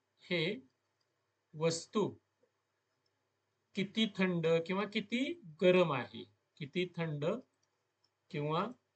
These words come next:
आपण काय म्हणू शकतो, किती, किती उष्ण आहे, उष्ण आहे, आहे हे सांगते,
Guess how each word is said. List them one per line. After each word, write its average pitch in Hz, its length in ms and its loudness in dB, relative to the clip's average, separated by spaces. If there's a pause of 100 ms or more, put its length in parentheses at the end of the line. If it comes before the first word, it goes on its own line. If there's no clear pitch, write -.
(420)
आपण 143 260 -8
काय 143 120 -2
म्हणू 147 160 -4
शकतो, 151 360 -6
किती, 208 540 -4 (1800)
किती 175 440 -8 (100)
उष्ण 220 340 0
आहे, 147 460 -4 (1120)
उष्ण 165 440 -6 (720)
आहे, 135 280 -6 (1900)
आहे 139 280 -8
हे 220 340 -8
सांगते, 101 380 -8